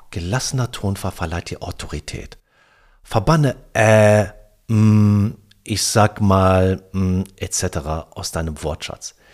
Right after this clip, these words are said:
Diese O-Laute sind eigentlich eine Unverschämtheit. Du unterhältst dich nicht mit einem Menschen, um von ihm O-Laute entgegenzunehmen. Ä ist ein sogenannter O-Laut.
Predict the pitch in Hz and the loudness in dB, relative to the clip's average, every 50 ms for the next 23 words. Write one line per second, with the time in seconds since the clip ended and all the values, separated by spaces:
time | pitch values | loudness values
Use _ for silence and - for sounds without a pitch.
0 | _ - - - 95 82 82 92 - 90 95 110 104 90 92 - 95 82 82 85 | _ -20 -14 -10 -8 -6 -6 -4 -2 0 0 2 2 2 2 0 -2 -4 -4 -6
1 | 85 - - - 95 82 - 87 80 76 - 80 80 78 - 80 95 92 - - | -8 -6 -4 -2 -2 -2 -2 -4 -6 -4 -6 -6 -6 -6 -4 -4 -4 -2 -2 -2
2 | - - - - 52 - - - - - - - - - - _ - - - - | -4 -4 -6 -8 -10 -10 -12 -14 -14 -14 -16 -16 -16 -20 -20 _ -20 -20 -18 -18
3 | - - - - - - - - _ _ - - 92 92 90 - - - 87 101 | -18 -18 -18 -20 -20 -20 -20 -20 _ _ -16 -8 -6 -6 -4 -4 -4 -4 -4 -4
4 | - - - 90 - - 104 101 - 101 98 - - 85 85 82 78 76 78 92 | -4 -4 -6 -6 -6 -6 -6 -6 -4 -4 -6 -4 -4 -4 -4 -4 -4 -4 -4 -4
5 | 98 - - 123 127 120 - - - - - - - - - _ - 92 87 85 | -4 -6 -6 -6 -6 -8 -10 -16 -20 -20 -20 -20 -20 -20 -20 _ -6 -6 -6 -6
6 | - - 76 76 80 90 - - 131 160 127 82 76 73 - - - - 82 - | -6 -8 -8 -8 -8 -10 -10 -6 -4 -2 -2 -4 -4 -6 -10 -12 -12 -12 -12 -12
7 | - 78 73 - - - 65 53 58 64 65 65 - _ _ _ _ - _ _ | -12 -12 -10 -10 -10 -10 -10 -12 -14 -16 -18 -20 -20 _ _ _ _ -20 _ _
8 | - - 90 95 90 - - - 71 78 78 73 73 76 76 69 65 67 73 - | -8 -4 -2 -2 -2 -2 -4 -8 -8 -8 -6 -6 -6 -8 -8 -8 -10 -10 -10 -12
9 | - - - 87 90 73 53 - - - - | -12 -8 -6 -6 -4 -4 -6 -8 -12 -16 -18